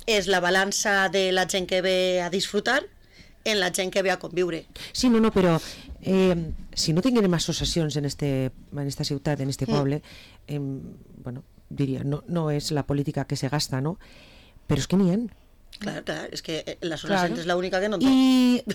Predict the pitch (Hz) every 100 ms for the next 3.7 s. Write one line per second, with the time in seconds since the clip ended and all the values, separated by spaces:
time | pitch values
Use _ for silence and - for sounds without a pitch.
0 | - - - - - 202 - 262 233 196
1 | 226 294 254 180 151 - 151 139 - -
2 | - 156 151 151 147 147 143 - 147 165
3 | 165 202 202 - 185 139